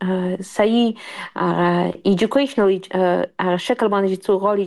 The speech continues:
چې تدریسي غواړي په پوه شي، نو ما خپل ځان تدریسي ور باندې غوښتله پوه کړم، آه، چې د یو هیواد، آه، آم، خپل امنیت، آه، څه رقم کولی شي چې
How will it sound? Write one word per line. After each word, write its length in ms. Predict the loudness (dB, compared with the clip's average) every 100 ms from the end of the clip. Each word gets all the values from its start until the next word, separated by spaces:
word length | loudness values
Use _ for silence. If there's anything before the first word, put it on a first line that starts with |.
| 0
چې 400 | 0 2 -2 -2 -2
تدریسي 360 | -2 -2 0
غواړي 220 | 2 0
په 100 | -2
پوه 240 | -2 0 0
شي، 200 | 0 -2
نو 120 | 0
ما 220 | 2 0
خپل 200 | 0 -2
ځان 260 | 0 0 0 0
تدریسي 340 | 0 -2 2
ور 100 | 2
باندې 220 | 4 0 0
غوښتله 320 | -2 0 -2 2
پوه 140 | 0
کړم، 220 | 2 0
آه، 920 | 0 -4 -12 -18 -18 -14 -4 0 0
چې 320 | 2 2 2 2
د 20 | 2
یو 260 | 4 2
هیواد، 560 | 4 2 2 0 0 0
آه، 440 | 2 2 0 -4 -6
آم، 540 | -6 -4 -4 -4 -4 -8 -12
خپل 220 | -6 0 2
امنیت، 600 | 2 4 2 0 0 0
آه، 640 | 0 -4 -18 -10 -2 -2
څه 160 | 0 0
رقم 480 | 0 0 0 0
کولی 400 | 0 0 2 2
شي 200 | 0 -2
چې 140 | -4